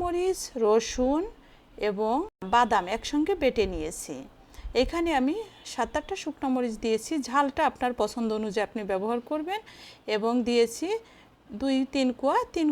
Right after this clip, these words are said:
কোয়ার মতো রসুন ভাজা দিয়ে একসাথে বাদামটাকে ভালো করে বেটে নিয়েছি।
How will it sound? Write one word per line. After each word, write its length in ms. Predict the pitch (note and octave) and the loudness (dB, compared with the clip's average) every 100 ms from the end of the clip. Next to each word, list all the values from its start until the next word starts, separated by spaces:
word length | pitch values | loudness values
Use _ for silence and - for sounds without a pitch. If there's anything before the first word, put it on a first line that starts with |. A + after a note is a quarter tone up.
| C#4 | 2
কোয়ার 200 | C4 B3 | 2 2
মতো 160 | A#3 A#3+ A3 | 2 2 2
রসুন 280 | F#3+ - G3+ F#3+ | 2 -4 -6 -4
ভাজা 280 | G3 D#3+ D3+ - _ G#3+ | -6 -4 -6 -10 _ -2
দিয়ে 160 | D#4 G#4 C4 | 2 4 2
একসাথে 360 | A#3 - C4 D#4+ C#4 | 0 -4 -4 -2 2
বাদামটাকে 480 | A3+ A#3+ B3 B3 C#4 A#3 | 2 2 0 0 -2 0
ভালো 140 | A3 A3+ | 0 0
করে 120 | C4+ C4+ | 0 2
বেটে 200 | A3+ C4 C#4 | 2 2 0
নিয়েছি। 240 | D#4+ D#4 | -2 0